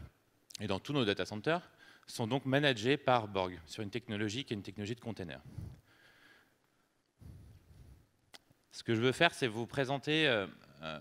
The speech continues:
grâce à, à Borg, ce que ça représente pour un développeur, euh, d'utiliser cette technologie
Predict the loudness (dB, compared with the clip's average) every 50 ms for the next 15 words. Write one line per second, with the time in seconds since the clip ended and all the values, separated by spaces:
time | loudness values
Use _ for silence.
0 | -12 -16 -16 -4 2 2 2 2 0 -6 -10 -8 -8 -6 -6 -8 -12 -12 -16 -10
1 | -4 -2 -2 0 -2 -4 -8 -12 -16 _ _ _ _ _ _ _ -20 -20 _ -20
2 | -20 -12 -10 -8 -8 -8 -8 -8 -2 -2 -2 -2 -2 -6 -6 -4 -4 -4 -2 0
3 | -2 0 0 0 -2 0 0 0 0 0 -2 -4 -10 -20 -20 -20 -20 -20 -20 -20
4 | -20 -20 _ _ _ -4 -4 -2 -2 -2 -4 -4 -2 0 0 2 2 6 6 6
5 | 6 4 2 4 6 6 8 6 6 4 0 -2 -2